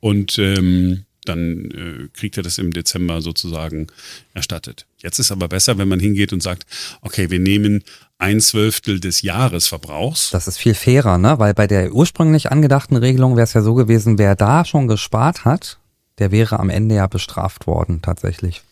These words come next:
Speaker 2: weil ja dessen Verbrauch schon niedriger gewesen wäre als vielleicht im Durchschnitt und er hätte auch weniger Geld bekommen. Wenn man's jetzt durch zwölf Monate teilt, dann sollte es deutlich fairer sein.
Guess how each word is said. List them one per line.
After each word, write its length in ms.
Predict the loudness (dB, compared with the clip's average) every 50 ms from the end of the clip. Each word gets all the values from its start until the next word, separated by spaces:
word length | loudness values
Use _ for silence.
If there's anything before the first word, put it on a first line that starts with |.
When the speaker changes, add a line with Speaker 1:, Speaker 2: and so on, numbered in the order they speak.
| _ _
Speaker 2:
weil 180 | -4 -2 0 0
ja 200 | 0 0 0 -2 -2 -2 0
dessen 440 | 0 0 0 0 0 0 0 -4 -6 _ _ _ _
Verbrauch 500 | -6 -6 -4 0 2 2 2 2 0 -4
schon 260 | -6 -2 0 2 4
niedriger 400 | 4 2 2 2 2 2 2 2
gewesen 340 | 2 2 2 2 2 2 2
wäre 240 | 2 2 2 0 -2
als 200 | -2 -4 -6 -2
vielleicht 300 | 0 0 0 0 -2 -2
im 120 | -2 2
Durchschnitt 480 | 2 2 2 2 2 0 0 0 -4 _ _ _ -20 -20 -20 -20 -20 -12 -4
und 100 | 0 0
er 60 | 2
hätte 120 | 2 2
auch 80 | 2 2
weniger 240 | 2 2 2 2 2
Geld 160 | 0 0 0
bekommen. 320 | -2 -6 -6 -4 -4 -2 0
Wenn 80 | 2 2
man's 120 | 2 2
jetzt 200 | 0 0 0 0
durch 140 | -2 -2 -2
zwölf 380 | -4 -2 2 2 2 2 2 2
Monate 340 | 2 4 4 4 4 2 0
teilt, 360 | 0 0 0 0 0 -2 -4 -6 -2
dann 300 | 0 0 2 0 -2 -4 _
sollte 320 | -2 0 2 2 2 2 2
es 100 | 0 2
deutlich 340 | 2 2 2 2 -2 -2
fairer 300 | 0 0 0 0 0 -4
sein. 260 | -4 -4 -4 -4 -4